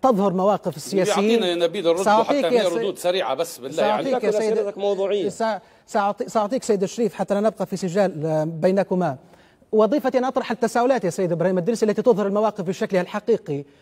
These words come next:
Speaker 1: و-، و-، وليس مطلوب مني أن أدعم أو أرفض أي توجه إن أقدمتم عليه أنتم. مسألة الانتخابات قد يكون لك قائل أنه مسألة الحديث عن انتخابات ديسمبر، هناك من يعتبر بأنه مجلس النواب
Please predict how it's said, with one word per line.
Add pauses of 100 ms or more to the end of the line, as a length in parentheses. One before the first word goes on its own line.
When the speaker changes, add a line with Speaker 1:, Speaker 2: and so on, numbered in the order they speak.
(240)
Speaker 1:
و-،
و-،
وليس
مطلوب
مني
أن
أدعم
أو
أرفض
أي
توجه (340)
إن
أقدمتم
عليه
أنتم. (360)
مسألة
الانتخابات
قد
يكون
لك
قائل
أنه
مسألة
الحديث
عن
انتخابات
ديسمبر، (600)
هناك
من
يعتبر
بأنه
مجلس
النواب